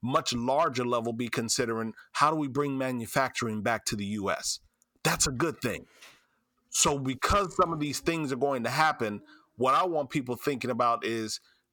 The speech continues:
do not allow diversity and inclusion from wherever your vantage point is in the organization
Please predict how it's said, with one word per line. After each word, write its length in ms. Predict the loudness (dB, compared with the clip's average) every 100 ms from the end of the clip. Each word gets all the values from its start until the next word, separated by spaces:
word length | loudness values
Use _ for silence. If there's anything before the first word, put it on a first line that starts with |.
| -4
do 240 | -2 0
not 220 | 2 2
allow 440 | 2 4 4 4 2
diversity 720 | -2 0 0 2 -2 -2 -2
and 80 | -4
inclusion 680 | 0 0 0 -2 -4 -4 -8 _ _ _
from 320 | -6 0 2 2
wherever 460 | 0 2 2 2
your 200 | 0 0
vantage 480 | 0 0 0 -2 -2
point 220 | -2 0
is 260 | 0 -2 -2
in 120 | -2
the 80 | 0
organization 800 | -2 -2 -2 -2 0 -2 -2